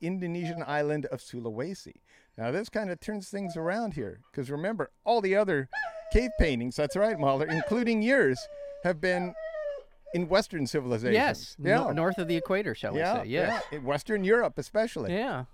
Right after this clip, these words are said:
Speaker 1: Researchers said that the Indonesian discovery transforms ideas about how humans first developed the ability to produce art.
Speaker 2: Wow.
Speaker 1: Beca-, the things, they're doing it differently. Not only is it in a different continent, but the, uh, the,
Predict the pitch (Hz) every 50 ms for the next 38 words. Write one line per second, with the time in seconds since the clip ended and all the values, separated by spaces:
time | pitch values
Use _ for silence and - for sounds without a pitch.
0 | - - - 135 147 165 180 - 196 185 143 170 151 131 - - 175 170 156 127
1 | 151 131 - 147 - - 160 151 147 135 123 151 180 190 165 175 185 170 160 147
2 | - - 185 175 160 175 160 143 - 180 175 175 165 - - 180 180 185 175 147
3 | 170 160 151 139 131 147 156 151 156 151 131 135 127 135 135 131 - - 139 139
4 | 139 127 - 147 139 135 131 131 - - - 135 131 - - 131 110 123 127 120
5 | 123 120 - - 131 123 113 113 117 117 117 107 117 113 - - - - 127 117
6 | 117 110 101 - 143 151 135 104 - - - 190 226 233 180 - - - - -
7 | 117 113 - - - - - _ - - 107 113 135 160 - - 165 160 147 113
8 | 127 135 135 127 113 165 175 170 151 147 135 123 180 180 - 139 - 120 117 104
9 | - - 143 151 156 156 156 151 147 139 143 143 120 - 143 131 123 117 123 123
10 | - - 104 107 - 214 208 208 196 196 196 190 - - - - _ _ _ _
11 | - - - _ _ _ - 127 120 _ - 139 139 135 135 127 127 127 127 123
12 | 120 120 117 - - - - - _ _ _ _ _ _ _ - - 123 110 120